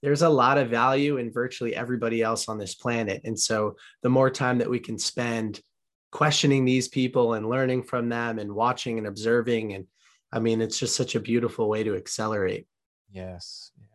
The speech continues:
Speaker 2: That's what we're here to do, is connect and contribute with others, right?
Speaker 1: Yeah, no, absolutely. Chapter five is Victor Maya. And my favorite part of this chapter was do better once you know better.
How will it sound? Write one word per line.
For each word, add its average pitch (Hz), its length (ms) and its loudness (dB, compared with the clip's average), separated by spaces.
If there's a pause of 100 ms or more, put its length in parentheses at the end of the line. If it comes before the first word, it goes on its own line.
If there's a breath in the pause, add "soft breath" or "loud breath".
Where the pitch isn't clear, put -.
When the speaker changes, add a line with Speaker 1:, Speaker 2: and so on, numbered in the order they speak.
Speaker 2:
That's 110 120 -14
what 185 60 -2
we're 151 80 -2
here 113 160 -2
to 95 80 -6
do, 95 240 -6
is 95 120 -10
connect 117 500 -6
and 104 120 -10
contribute 98 520 -8 (240)
with 104 120 -18
others, 98 360 -8
right? 104 220 -6 (600)
Speaker 1:
Yeah, 110 420 -2
no, 107 100 -6
absolutely. 107 800 0 (260 soft breath)
Chapter 151 400 4
five 143 640 2
is 113 280 -2
Victor 135 360 2
Maya. 113 560 0
And 123 260 -2
my 135 140 4
favorite 170 420 2
part 147 220 2
of 123 80 -2
this 127 180 -4
chapter 113 480 -2
was 104 220 -6
do 139 240 4
better 135 380 2
once 120 320 -4
you 117 80 -4
know 104 260 -4
better. - 380 -8